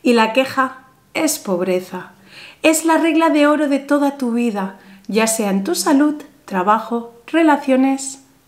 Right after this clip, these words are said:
o dinero. Muchas gracias por estar en este vídeo. Te espero mañana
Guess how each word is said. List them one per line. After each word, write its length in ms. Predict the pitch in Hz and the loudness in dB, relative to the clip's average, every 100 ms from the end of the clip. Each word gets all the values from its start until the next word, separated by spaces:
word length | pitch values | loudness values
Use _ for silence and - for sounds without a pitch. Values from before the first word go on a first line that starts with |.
| _ | _
o 140 | - 240 | -4 -2
dinero. 420 | 226 202 196 - - _ _ _ - _ _ _ _ _ _ _ _ _ _ _ _ - - - - - | -2 -4 -10 -16 -20 _ _ _ -20 _ _ _ _ _ _ _ _ _ _ _ _ -14 -12 -12 -14 -4
Muchas 400 | 233 - 226 - | -4 0 -2 0
gracias 580 | 233 240 240 262 269 - | 0 0 2 0 0 -4
por 220 | - 196 | -10 -8
estar 260 | 196 220 | -6 -6
en 140 | 208 208 | -6 -6
este 240 | 202 208 | -6 -6
vídeo. 320 | 202 220 233 | -2 0 0
Te 100 | 233 | -2
espero 320 | 202 - 208 196 | -6 -6 -4 -2
mañana 600 | 190 208 233 269 277 | -2 0 2 2 0